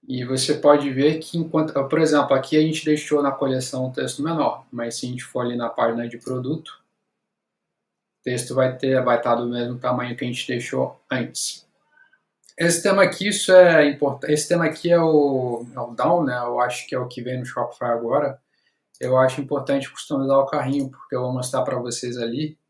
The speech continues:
Ele fica um pouco grande, né? Não fica legal. Então eu vou ativar aqui e vou diminuir o tamanho do texto pra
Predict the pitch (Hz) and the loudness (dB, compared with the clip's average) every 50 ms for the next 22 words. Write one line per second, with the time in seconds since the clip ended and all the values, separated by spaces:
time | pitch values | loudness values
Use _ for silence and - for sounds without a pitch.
0 | _ _ _ _ - - _ _ _ _ _ _ - 120 120 120 120 123 127 127 | _ _ _ _ -20 -20 _ _ _ _ _ _ -6 -4 -4 -4 -4 -4 -6 -6
1 | 127 - 135 131 - - 135 131 131 - 147 131 131 - 135 117 120 117 135 147 | -6 -6 -8 -8 -4 -2 -2 -2 -2 -4 -4 -4 -4 -6 -6 -4 -2 0 2 2
2 | 151 123 117 117 117 120 117 117 117 - - 143 135 - 135 123 120 113 120 113 | 2 2 0 -4 -4 -2 -4 -4 -6 -6 -8 -10 -6 -4 -2 -2 -2 -2 0 2
3 | 110 110 110 - _ _ _ _ _ _ _ _ - 117 120 120 117 120 123 117 | 4 2 2 0 _ _ _ _ _ _ _ _ -10 -8 -6 -6 -6 -4 -4 -4
4 | 113 - - 123 117 117 117 117 117 117 - - 135 160 170 165 - _ _ _ | -4 -4 -10 -10 -6 -4 -2 -2 -2 -6 -8 -8 -6 -6 -6 -8 -12 _ _ _
5 | _ _ _ _ _ _ _ - - _ _ _ _ _ _ _ _ _ _ _ | _ _ _ _ _ _ _ -20 -20 _ _ _ _ _ _ _ _ _ _ _
6 | _ _ _ - 117 113 110 113 117 120 123 123 127 131 123 127 131 139 139 139 | _ _ _ -8 -8 -6 -6 -4 -4 -2 -2 0 0 0 0 0 0 2 2 2
7 | 135 139 135 - 143 139 135 135 135 139 139 135 131 - 127 127 131 131 - - | 2 0 0 2 2 2 2 2 0 0 -2 -6 -6 -4 -2 -2 -2 -4 -4 -10
8 | 139 - - 143 139 139 139 139 131 127 127 120 113 - - | -12 -6 -2 0 0 2 2 2 2 2 0 0 -2 -6 -10